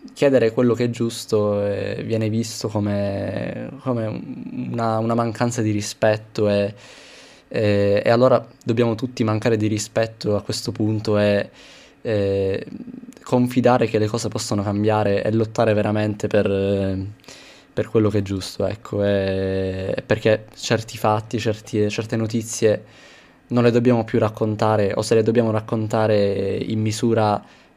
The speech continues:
nettamente minore e quasi nulla, no? E quindi in questo senso forse chiamarla festa, eh, sarà sicuramente una consuetudine, magari può anche fare piacere sicuramente, però non bisogna assolutamente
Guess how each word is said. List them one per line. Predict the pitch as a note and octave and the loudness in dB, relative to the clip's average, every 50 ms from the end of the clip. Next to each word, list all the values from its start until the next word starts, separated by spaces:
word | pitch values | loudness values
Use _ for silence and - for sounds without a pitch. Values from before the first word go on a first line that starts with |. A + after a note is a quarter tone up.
| _ | _
nettamente | - A2+ A2 A2+ - - A2+ A2+ A2+ A2+ A2 A2+ G#2 | -6 -6 -6 -4 -2 -2 0 0 0 0 0 0 0
minore | G#2 G#2 G2+ G2+ G#2 G#2 G#2 G2+ G2 G2 G2 F#2+ - | 0 0 0 2 2 2 2 2 0 0 0 -2 -2
e | - G#2 G2+ G2 G2 F#2+ F#2+ F#2+ | -2 -2 -2 0 -2 -2 -4 -4
quasi | - - G#2+ - - | -4 -4 -4 -2 -2
nulla, | G#2 G2+ G2+ G2 G2 F#2+ F#2+ | -2 -2 0 0 -2 -2 -2
no? | F#2+ G#2 A2+ B2 - - - - - - - - - - - - - - _ _ _ _ _ - | -2 -2 -4 -4 -8 -14 -20 -20 -20 -20 -20 -20 -20 -20 -20 -20 -20 -20 _ _ _ _ _ -2
E | A#2 A#2 A2+ A2+ A2 A2 G#2+ G#2+ G#2 G#2 G#2 G#2 - - | 0 2 4 4 4 4 4 4 4 2 2 0 -2 0
quindi | - C3+ A2+ G#2+ | 0 0 2 2
in | G#2 G#2+ | 0 0
questo | - A#2+ - C3 | -2 -2 -2 -2
senso | - G#2 G#2+ A2+ A2 - - | -2 0 0 -2 -2 -4 -4
forse | G2+ - A2+ A2 - - - G#2+ G2 - - _ _ | -2 0 -2 -2 -2 -2 -2 -2 -2 -2 -6 _ _
chiamarla | - - A2+ A#2 A#2+ A#2 A#2 A#2 | -4 -2 0 0 0 0 0 -2
festa, | A#2 D3 F3 G#3 - - - - A#2 G#2+ G#2 G#2+ - | -2 -2 -2 -2 -4 -2 0 2 2 2 2 2 0
eh, | - A2 G#2+ G#2+ G#2+ G#2 G#2 G2+ G#2+ - - - | 0 0 2 2 2 2 2 2 0 -2 -6 -10
sarà | - - - B2 A#2+ A#2+ B2 B2 | -10 -4 0 2 4 4 2 2
sicuramente | - - B2+ A#2 A2 G#2+ A2 A2 A#2 A2+ - A#2 | -2 -2 0 2 2 2 2 0 -2 -4 -4 -4
una | G#2+ G#2 G2+ | -4 -2 -4
consuetudine, | - A2+ A2 G#2+ - A2+ G#2+ B2 A#2+ A#2+ G#2+ A2 G#2+ G#2 G2+ G2 G2 F#2+ G2 G2 G2 G2 - - | -4 -4 -4 -4 -4 -2 0 2 2 2 2 0 0 -2 -2 -2 -4 -4 -4 -4 -4 -4 -6 -6
magari | - - G#2 G#2+ A#2 A#2 A2 A2 - - - - - - - _ _ _ - | -6 -4 -2 0 0 0 -2 -4 -8 -18 -20 -20 -20 -20 -20 _ _ _ -2
può | - B2 | 2 2
anche | A#2 C3 D#3 D3+ B2 | 2 2 2 0 0
fare | G#2+ B2 G#2+ G#2+ | 0 2 0 0
piacere | G2+ - F#2+ - - G#2+ G#2 G2+ G#2 | 0 -2 -2 2 2 4 4 4 2
sicuramente, | G#2 - G#2 A2 G#2+ G2+ G2+ G2+ G2 G2+ G2+ - A2 | 0 0 0 2 2 2 2 0 -2 -4 -4 -4 -2
però | G#2+ - A2+ A2+ G#2+ A2 - - - - - - - - - _ _ | 0 4 4 4 4 2 -2 -10 -20 -20 -20 -20 -20 -20 -20 _ _
non | - B2+ A#2 A#2 A#2 | -2 0 0 2 2
bisogna | A2+ A#2+ A#2+ - B2+ B2 B2 A#2+ A#2 A2 G#2+ G#2+ G#2 G#2 - - | 2 2 2 4 4 4 4 4 2 2 0 0 0 -2 -4 -6
assolutamente | - B2+ A#2 - - B2 A#2 A2+ A#2 A2+ A2+ A2+ A2+ A2+ A2+ A2 - A2 G2+ G2+ G2+ G2 - | -8 -10 -8 -6 -4 -4 0 0 0 2 2 0 0 -2 -4 -2 0 0 2 2 2 0 -2